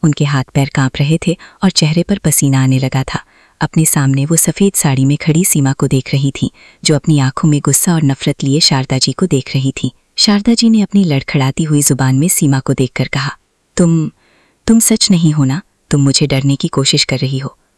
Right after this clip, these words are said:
तुम सच नहीं हो, ये सच नहीं हो सकता है। तुम जिंदा कैसे हो सकती हो?" शारदा जी की बात सुनकर सीमा बहुत जोरों से हंसने लगी। उस पूरी फैक्ट्री में सिर्फ सीमा की हंसी सुनाई दे रही थी।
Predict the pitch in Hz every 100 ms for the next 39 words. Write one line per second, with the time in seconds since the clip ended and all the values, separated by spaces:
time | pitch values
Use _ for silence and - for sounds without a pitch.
0 | _ 233 233 208 - - 151 143 156 -
1 | _ _ - 170 160 143 - 143 143 143
2 | 127 131 - 151 165 220 214 170 165 208
3 | 143 - 147 139 - - 127 139 - _
4 | - - 190 196 233 233 - 220 139 143
5 | - 139 - 170 - 143 151 - 156 -
6 | 139 135 - 175 - - 131 123 - _
7 | _ _ - - - 143 139 135 - 147
8 | 143 143 185 - - 143 143 180 156 -
9 | 139 - 131 131 131 135 135 131 -